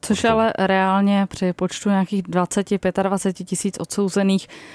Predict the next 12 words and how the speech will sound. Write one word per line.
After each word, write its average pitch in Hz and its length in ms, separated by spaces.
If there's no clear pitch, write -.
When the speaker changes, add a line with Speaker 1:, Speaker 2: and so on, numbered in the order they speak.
Speaker 1:
a 185 80
přeplněných 190 560
věznicích 175 680
asi 165 300
neklapne. 139 480
Speaker 2:
V - 180
současné 156 420
chvíli 123 220
to - 80
neklapne, 95 540
to 110 120
vám 113 240